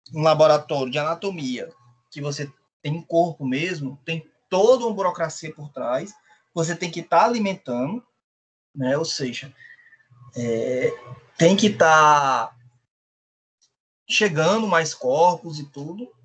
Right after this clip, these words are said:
e pra ter a liberação de corpo, tem os corpos que são tidos como indigentes,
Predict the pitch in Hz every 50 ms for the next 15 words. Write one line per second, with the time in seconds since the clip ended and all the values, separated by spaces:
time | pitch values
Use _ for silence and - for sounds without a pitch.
0 | - 160 160 175 175 170 165 - 180 170 170 202 233 262 254 240 208 190 175 160
1 | 151 - - - 185 214 233 247 247 226 175 147 139 _ _ _ _ _ _ _
2 | _ _ _ _ - - 165 156 147 143 - 196 226 233 226 226 226 160 - 180
3 | 175 175 175 175 170 165 160 151 165 185 170 151 - - 160 156 - - 170 151
4 | - 170 151 143 139 131 127 - 156 147 - - - 143 143 147 143 135 143 156
5 | 139 131 127 123 123 127 135 160 202 208 - 269 254 - - -